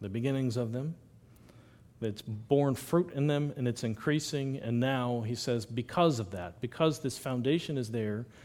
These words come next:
this is what needs to be done." This is what he's asking God for. Fill them up.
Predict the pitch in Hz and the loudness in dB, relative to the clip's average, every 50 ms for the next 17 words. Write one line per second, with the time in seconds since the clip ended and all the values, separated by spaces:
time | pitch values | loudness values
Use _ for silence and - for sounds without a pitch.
0 | - - - 139 139 135 156 135 113 - 135 131 - 131 127 117 110 - - 117 | -18 -4 0 0 2 2 2 -2 0 0 0 0 2 0 -2 -2 -2 -4 -6 -6
1 | 104 117 107 107 107 98 85 85 87 - - - - - - - - - - - | -4 -4 -4 -4 -4 -6 -8 -10 -16 -20 -20 -20 -20 -20 -20 -20 -20 -20 -20 -20
2 | - - - - 120 113 117 120 120 120 123 117 120 123 120 123 - - 123 113 | -20 -20 -8 -4 -2 -2 0 0 2 2 2 2 2 2 0 0 -2 -4 -4 -2
3 | 104 117 113 113 107 - - 107 98 - - - 160 160 165 151 170 175 156 156 | -2 -2 -2 -2 -4 -4 -6 -6 -6 -4 2 4 6 6 6 6 6 6 8 8
4 | 160 139 - - - - - - | 6 6 4 0 -6 -14 -18 -20